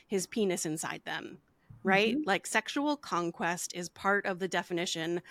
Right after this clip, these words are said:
Speaker 1: of masculinity as we enact it in our culture. And so if she says no, maybe the reason she's saying no is, "I'm just really exhausted today," or, "I'm
Speaker 2: Mm-hmm.
Speaker 1: touched out from the kids," or, "I'm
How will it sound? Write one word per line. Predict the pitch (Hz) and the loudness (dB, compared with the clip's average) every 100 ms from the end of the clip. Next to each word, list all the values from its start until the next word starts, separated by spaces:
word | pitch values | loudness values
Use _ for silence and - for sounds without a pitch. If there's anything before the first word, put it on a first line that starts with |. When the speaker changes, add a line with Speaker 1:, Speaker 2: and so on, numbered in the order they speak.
| - - | -18 -4
Speaker 1:
of | 196 180 | -2 0
masculinity | 196 196 208 - 226 202 196 185 190 180 | 2 2 2 0 -2 2 2 2 2 0
as | 185 185 190 | 0 0 -2
we | 196 202 | -4 -2
enact | 190 175 - 180 | -2 -2 -4 -8
it | - | -4
in | 175 | -2
our | 160 | -4
culture. | - 165 165 - 147 - - - - - | -6 -8 -6 -4 -6 -8 -14 -20 -12 0
And | 226 226 | 2 2
so | - 247 220 | 2 4 4
if | 214 - | 2 0
she | - 320 339 | 0 2 2
says | 277 226 - | 2 0 0
no, | 196 208 233 247 156 151 247 _ - | -2 0 2 2 0 -4 -10 _ 0
maybe | 269 494 339 254 220 | 4 4 4 2 0
the | - 233 | -2 0
reason | 339 370 254 | 2 2 0
she's | 254 254 | 0 0
saying | 247 208 214 | 2 2 4
no | 277 233 190 | 4 4 4
is, | 196 - | 2 -2
"I'm | 202 254 269 269 | 2 4 4 0
just | 175 180 220 262 - | -2 0 0 0 -6
really | 185 220 233 233 | -4 -2 2 2
exhausted | 196 196 185 - - 196 | 2 2 0 -2 -4 -6
today," | 175 175 170 | -4 -4 -2
or, | 196 208 | -4 0
"I'm | 226 254 | 0 2
Speaker 2:
Mm-hmm. | 294 - | 0 -2
Speaker 1:
touched | 247 - - | -6 -6 2
out | 208 202 - - - - | 2 2 -2 -8 -12 -16
from | - 214 220 196 | -2 2 2 0
the | |
kids," | - - 254 175 151 - - - - | -4 2 2 2 0 -4 -6 -12 0
or, | 214 214 208 - - - | 4 6 6 2 -10 2
"I'm | 277 | 4